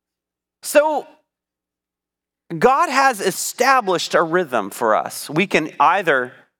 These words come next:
come into alignment with it, or we can go against the grain of the universe and get splinters.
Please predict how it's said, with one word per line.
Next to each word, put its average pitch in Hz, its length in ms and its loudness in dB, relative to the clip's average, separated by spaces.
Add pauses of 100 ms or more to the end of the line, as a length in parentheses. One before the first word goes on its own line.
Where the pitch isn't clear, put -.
(440)
come 202 200 2
into 180 200 -2
alignment 170 540 2
with 202 240 0
it, 123 180 0 (360)
or 139 260 2
we 143 160 -4
can 139 200 -4
go 147 180 2
against 135 320 -4
the 147 80 -4
grain 143 240 0
of 131 80 -6
the 127 60 -4
universe 120 800 -4
and 110 140 -6
get 104 140 -6
splinters. - 720 -12